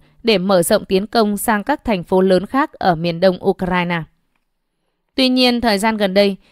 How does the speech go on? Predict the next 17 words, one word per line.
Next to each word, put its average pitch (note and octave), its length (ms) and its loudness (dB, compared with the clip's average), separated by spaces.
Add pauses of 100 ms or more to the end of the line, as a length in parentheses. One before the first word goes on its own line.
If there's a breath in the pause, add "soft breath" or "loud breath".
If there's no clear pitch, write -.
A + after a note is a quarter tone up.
(120)
nhiều B3 260 4
dấu A#3 180 2
hiệu D4+ 220 2
cho C#4+ 180 0
thấy A3+ 320 0 (260)
mâu A#3 200 4
thuẫn A#3+ 260 0
giữa A#3+ 160 -2
Wagner A3+ 460 0
và F#3+ 140 -2
quân G3+ 220 -2
đội F#3+ 140 0
Nga F#3 360 -4
ngày F#3 200 -6
càng E3 240 -4
gia F3 140 -4
tăng. F3 180 -4